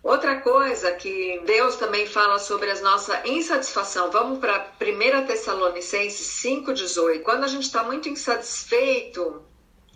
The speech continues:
isso quer dizer o quê? Né? Geralmente quer dizer que a gente tá com uma falta de gratidão, né?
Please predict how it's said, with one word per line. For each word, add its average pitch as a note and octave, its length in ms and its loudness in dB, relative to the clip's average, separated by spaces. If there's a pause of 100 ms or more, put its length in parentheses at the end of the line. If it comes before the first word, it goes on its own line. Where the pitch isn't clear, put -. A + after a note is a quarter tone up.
isso - 280 -4
quer B3 160 4
dizer - 280 2
o D4+ 160 -2
quê? - 540 0 (600)
Né? A#3+ 380 -2 (540)
Geralmente C4 720 2
quer B3 160 2
dizer A#3+ 200 2
que A#3+ 60 2
a A#3+ 60 2
gente B3 400 -2
tá A#3 1120 4
com G#3 100 -8
uma A#3 200 4
falta - 340 4
de - 160 -4
gratidão, F#3 840 0
né? G3+ 380 -2